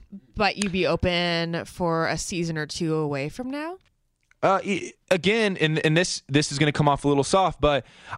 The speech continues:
Speaker 2: I close myself off to a lot of opportunities, uh, in life.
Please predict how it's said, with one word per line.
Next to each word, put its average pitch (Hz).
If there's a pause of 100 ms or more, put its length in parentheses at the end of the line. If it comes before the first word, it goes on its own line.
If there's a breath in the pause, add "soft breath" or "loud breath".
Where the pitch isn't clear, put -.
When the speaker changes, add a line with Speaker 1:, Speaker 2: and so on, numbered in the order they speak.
Speaker 2:
I 208
close 185
myself 151
off 113
to 131
a 117
lot 113
of 113
opportunities, 98
uh, 87 (340)
in 104
life. 78